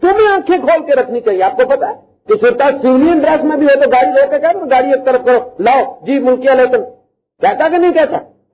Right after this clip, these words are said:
آپ دیتے ہیں کہ نہیں دیتے؟ آپ یہ نہیں کہتے کہ تم یونیفارم پہن کے آؤ پھر دوں گا، نہیں، وہ سولین کپڑوں میں بھی شرطا ہے، وہ آپ سے لے سکتا ہے۔ اللہ نے فرمایا، تم ہر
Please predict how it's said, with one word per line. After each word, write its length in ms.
آپ 220
دیتے 220
ہیں 60
کہ 80
نہیں 120
دیتے؟ 240
آپ 200
یہ 60
نہیں 140
کہتے 220
کہ 80
تم 160
یونیفارم 400
پہن 220
کے 120
آؤ 80
پھر 140
دوں 180
گا، 80
نہیں، 320
وہ 80
سولین 460
کپڑوں 300
میں 80
بھی 160
شرطا 260
ہے، 100
وہ 60
آپ 180
سے 60
لے 160
سکتا 300
ہے۔ 60
اللہ 180
نے 120
فرمایا، 340
تم 200
ہر 400